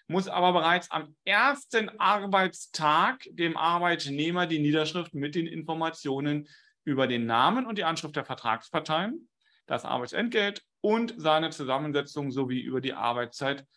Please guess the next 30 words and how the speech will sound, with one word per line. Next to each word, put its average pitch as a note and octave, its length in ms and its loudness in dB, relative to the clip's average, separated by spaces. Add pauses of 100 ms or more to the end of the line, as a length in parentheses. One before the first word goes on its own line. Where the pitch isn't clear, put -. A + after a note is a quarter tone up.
(300)
vorliegen. E3 600 4 (500)
Ja, F#3 280 2
das F#3 180 -4
ist F#3+ 120 -8
ganz E3+ 200 0
wichtig. A#3 300 0
Und G3+ 80 0
der E3+ 100 2
eine F#3 160 4
oder E3 80 4
andere F3+ 160 2
wird F3 100 0
sagen, E3+ 260 2
„Ja, C#3+ 340 2
wieso? C#3+ 260 0
Wir C#3+ 140 0
haben E3+ 140 0
noch E3 100 -4
schriftliche D#3+ 340 -4
Arbeitsverträge. F#3 1000 2
Ähm, D3+ 520 -2
wieso C#3+ 400 2 (160)
wird D3+ 160 2
das D3+ 120 -4
so D3+ 140 0
breit C3 440 2
in D3 80 -2
einem C3 240 -2
Gesetz B2 340 0
geregelt?“ F#3 420 0